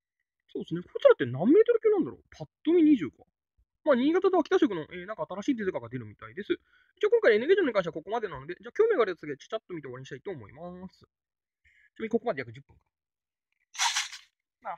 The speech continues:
一応ハイブリッドとかもね、チャラッとは見ますんでね、ご了承ください。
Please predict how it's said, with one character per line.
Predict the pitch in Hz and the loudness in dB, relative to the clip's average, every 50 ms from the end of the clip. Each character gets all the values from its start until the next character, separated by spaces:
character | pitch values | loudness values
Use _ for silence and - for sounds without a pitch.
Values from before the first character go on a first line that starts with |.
| _ | _
一 | _ _ - | _ _ -8
応 | 302 | -2
ハ | - 302 | 0 0
イ | 370 | 0
ブ | 427 | 0
リ | 571 605 | -2 -2
ッ | - | 0
ド | 427 | 0
と | 247 | 0
か | - | 0
も | 170 160 | -2 -6
ね、 | 147 | -8
チ | - - | -8 -8
ャ | 254 | -8
ラ | 440 | -8
ッ | - - | -6 -6
と | 240 | -6
は | 175 156 | -4 -4
見 | 151 175 | -4 -6
ま | 202 | -6
す | 214 143 | -8 -10
ん | 120 | -14
で | 110 95 | -20 -20
ね、 | 117 | -18
ご | 113 117 | -16 -16
了 | 131 | -16
承 | 139 147 | -16 -16
く | 139 131 | -16 -18
だ | 139 139 | -20 -18
さ | - - - | -16 -16 -16
い。 | 120 | -16